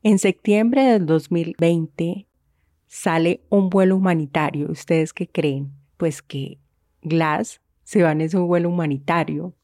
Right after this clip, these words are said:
<laughs> La embajada de Francia les da un visado y un lugar en ese vuelo humanitario. Ella, al despegar, se da cuenta que es la primera vez que sale de su país.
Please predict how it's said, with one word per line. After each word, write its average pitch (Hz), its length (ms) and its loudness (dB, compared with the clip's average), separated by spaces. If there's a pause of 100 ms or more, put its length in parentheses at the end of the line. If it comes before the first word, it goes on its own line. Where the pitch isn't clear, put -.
(180)
<laughs> - 1000 -6
La 175 680 0 (260)
embajada 190 1000 0 (440)
de 180 200 2
Francia 185 960 0 (280)
les 175 300 2
da 160 440 -2 (100)
un 196 460 0
visado 202 760 0 (120)
y 180 180 4
un 156 200 2
lugar 165 380 0
en 170 140 0
ese 160 180 -2
vuelo 160 480 0
humanitario. 147 840 -4 (180)
Ella, 214 460 2
al 202 180 0
despegar, 175 600 -2
se 226 140 -4
da 220 160 -2
cuenta 233 420 -4
que - 140 -2
es 190 60 -8
la 202 220 -2
primera 190 720 -4
vez 262 420 -4 (220)
que 196 160 0
sale 180 300 -2
de 208 120 0
su 165 180 -8
país. 175 680 -8